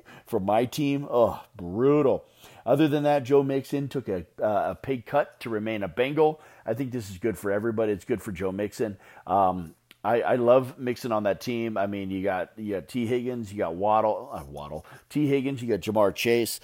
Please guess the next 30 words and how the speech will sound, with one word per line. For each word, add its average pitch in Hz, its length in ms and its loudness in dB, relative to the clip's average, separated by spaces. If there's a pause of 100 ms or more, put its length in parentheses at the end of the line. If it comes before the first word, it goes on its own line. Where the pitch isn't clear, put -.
(260)
Uh, 98 300 8
I, 104 260 2
I 107 60 2 (100)
really 127 380 4
like 107 260 4
this 101 160 -4
signing, 110 460 0
and 101 240 -2
it 95 260 -4
freed 131 240 2
up 107 120 2
room 123 180 0
for 101 100 -2
everybody. 113 400 2
I 120 60 2
kinda 226 220 0
feel 143 200 2
bad 113 240 6
for 104 80 -4
running 107 320 2
backs 107 340 4
'cause 107 300 0 (400)
they 135 140 2
always 139 300 6
have 131 160 2
to 110 100 -6
take 117 300 -4
pay 104 200 -2
cuts 104 400 -2
or, 90 220 -4